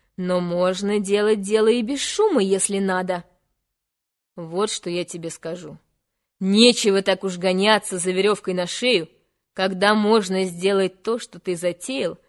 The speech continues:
по-другому. Нисколько не хуже и в то же время ничем не рискуя. Ведь верно?» «Еще бы не верно. А как же это устроить?» «Вот что я думаю.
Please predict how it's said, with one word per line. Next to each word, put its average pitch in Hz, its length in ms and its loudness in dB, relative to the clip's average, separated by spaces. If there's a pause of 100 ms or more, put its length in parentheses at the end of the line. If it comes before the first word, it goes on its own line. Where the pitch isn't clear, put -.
(140)
по-другому. 226 720 -4 (720)
Нисколько 277 720 4
не 180 140 -2
хуже 175 560 -8 (360)
и 202 140 4
в - 80 -14
то 196 280 0
же 269 160 6
время 349 420 2 (160)
ничем 185 540 0
не 196 100 2
рискуя. 240 560 -2 (460)
Ведь 165 280 -8
верно?» 180 520 0 (1200)
«Еще 220 800 2
бы 202 160 0
не 214 180 4
верно. 202 580 2 (680)
А 170 120 -6
как 180 260 -6
же 190 140 -2
это 185 200 -2
устроить?» 180 720 -6 (1300)
«Вот 180 400 4
что - 200 -2
я 214 200 4
думаю. 170 500 -4